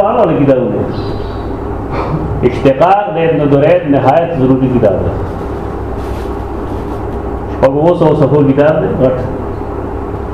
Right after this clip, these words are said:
دیر دکار کتاب۔ استمداد ذالک من علم اللغت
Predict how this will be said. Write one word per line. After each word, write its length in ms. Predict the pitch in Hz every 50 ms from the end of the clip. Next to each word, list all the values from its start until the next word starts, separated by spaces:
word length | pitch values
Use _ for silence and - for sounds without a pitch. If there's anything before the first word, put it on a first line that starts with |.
| - 101 101 101 104 - - 131
دیر 140 | 135 139
دکار 280 | 131 131 - - 120 -
کتاب۔ 320 | - - - - 92 87 87 85 - - - - - - - - - - - - - - - - - - - - - - - - - -
استمداد 640 | - 151 - - 147 151 151 143 165 185 202 196 185 180 156
ذالک 520 | 170 170 175 180 190 208 - 220 202 185
من 100 | 180 160
علم 360 | 147 160 185 208 214 208 196
اللغت 640 | 190 185 170 160 151 156 190 185 185 175 165 170